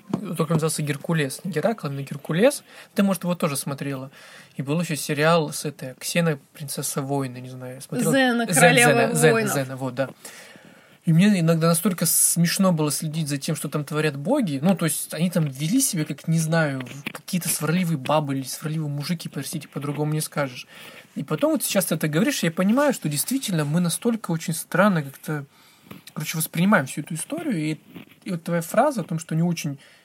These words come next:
Speaker 1: вочел-, очеловеченные, она вот реально на сто процентов. Ты просто смотришь на них и думаешь: «Ёлки, ребят, вот вы серьёзно?» То есть это вот те самые, которые творят.
Speaker 2: Ну вот, кстати,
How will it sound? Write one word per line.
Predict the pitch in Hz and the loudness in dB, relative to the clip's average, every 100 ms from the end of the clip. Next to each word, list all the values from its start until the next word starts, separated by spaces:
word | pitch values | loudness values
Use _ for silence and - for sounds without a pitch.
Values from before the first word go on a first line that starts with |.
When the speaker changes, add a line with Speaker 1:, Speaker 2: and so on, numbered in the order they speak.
| _ - | _ -8
Speaker 1:
вочел-, | 147 - 160 165 - | -6 -2 -2 -4 -8
очеловеченные, | - - 170 165 160 147 151 135 131 135 - - - - - | -8 0 2 4 2 0 -4 -8 -8 -12 -16 -20 -20 -20 -4
она | 160 156 175 | 0 4 4
вот | 165 160 - - | 2 -2 -4 2
реально | 190 180 | 4 4
на | 147 | 0
сто | - | -2
процентов. | 160 165 - 160 135 | -2 -2 -2 -4 -4
Ты | - | -8
просто | 160 196 - | -4 -2 0
смотришь | 226 247 165 | 2 0 -2
на | 156 | -6
них | 139 | -6
и | |
думаешь: | 139 127 - | -8 -10 -6
«Ёлки, | 160 160 160 - - - | -4 -4 -10 -18 -16 -8
ребят, | 160 151 135 - 165 | -4 -4 -4 -8 -14
вот | 143 | -12
вы | 151 | -10
серьёзно?» | - 160 156 196 165 | -6 -2 -2 0 -2
То | 139 | -6
есть | 151 | -8
это | 151 165 | -2 0
вот | 156 | 0
те | - | -4
самые, | 160 175 175 160 | 2 4 4 2
которые | - 151 156 151 151 147 143 139 135 143 - | 0 -6 -6 -4 -6 -6 -8 -8 -10 -14 -12
творят. | 147 139 160 160 _ _ - | -8 -4 -6 -8 _ _ -2
Speaker 2:
Ну | 285 294 | 0 2
вот, | 311 | -2
кстати, | - - 311 302 - - 269 247 | -4 -2 4 4 2 2 4 4